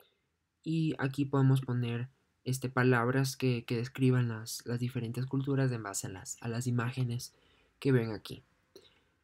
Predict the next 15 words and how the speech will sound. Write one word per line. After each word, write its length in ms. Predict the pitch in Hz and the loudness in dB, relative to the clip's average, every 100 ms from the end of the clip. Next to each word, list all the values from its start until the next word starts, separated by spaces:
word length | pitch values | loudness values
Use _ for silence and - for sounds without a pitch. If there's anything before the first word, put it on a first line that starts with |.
| _ - | _ 0
Y 160 | 202 | 4
al 80 | 196 | 6
final 320 | 190 175 156 | 6 4 4
vamos 240 | 147 143 139 | 4 4 4
a 60 | |
hacer 360 | 131 135 127 131 _ _ _ _ _ _ _ _ _ _ _ _ _ _ _ _ _ | 4 6 4 4 _ _ _ _ _ _ _ _ _ _ _ _ _ _ _ _ _
un-, 240 | 131 135 135 | 2 4 4
una 220 | 139 135 | 2 2
pequeña 400 | 135 139 139 135 | 0 2 4 4
autoevaluación 960 | 131 147 165 165 160 160 - 131 135 135 | 4 4 6 8 8 6 4 6 6 2
en 120 | 123 | 0
esta 180 | 127 131 | 0 -2
sección 360 | 131 - 127 | -2 0 2
de 60 | 135 | 2
aquí 300 | 135 151 | 0 -4